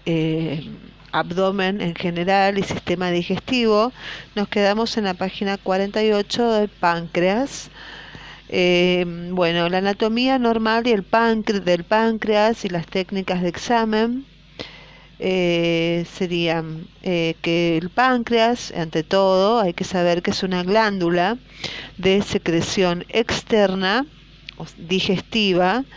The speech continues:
e interna hormonal, situada en el retroperitoneo, delante de las celdas renales y de la columna vertebral.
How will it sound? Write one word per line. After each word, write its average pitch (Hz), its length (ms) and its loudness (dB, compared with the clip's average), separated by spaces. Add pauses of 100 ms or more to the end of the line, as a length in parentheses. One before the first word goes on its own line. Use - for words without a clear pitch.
(360)
e 214 240 2
interna 233 800 2
hormonal, 202 760 2 (380)
situada 240 760 4
en 202 200 0
el 175 320 2
retroperitoneo, 202 1400 2 (480)
delante 226 720 4
de 190 140 6
las 170 200 0
celdas 196 460 2
renales 185 800 2
y - 140 0
de 170 140 4
la 170 120 0
columna 170 480 0
vertebral. 160 680 0